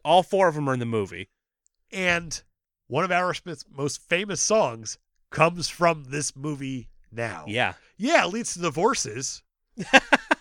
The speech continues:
Speaker 1: We know that.
Speaker 2: But it's incredibly recognizable.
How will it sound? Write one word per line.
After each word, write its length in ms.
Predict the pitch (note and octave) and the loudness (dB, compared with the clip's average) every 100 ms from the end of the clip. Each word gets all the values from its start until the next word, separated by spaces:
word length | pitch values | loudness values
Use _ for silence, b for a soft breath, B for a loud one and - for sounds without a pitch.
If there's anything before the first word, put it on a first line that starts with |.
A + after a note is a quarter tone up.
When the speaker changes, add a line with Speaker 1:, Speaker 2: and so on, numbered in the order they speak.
| - | 0
Speaker 1:
We 160 | A#3+ | 0
know 200 | B3 A#2 A2 | 2 0 0
that. 420 | D3+ D3 D#3 - | 0 2 0 6
Speaker 2:
But 560 | G3 G3+ E3 - - _ _ - | 8 10 6 2 -10 _ _ -12
it's 180 | D#3+ - | -10 -6
incredibly 880 | C#3 A#2+ - - - A#3+ G3 C3+ B2 | -8 -8 -12 -14 -6 -2 -2 -2 -2
recognizable. 840 | C#3+ D3 D3 B3+ A#3 A2 - | -2 -2 -4 -2 -2 -4 -12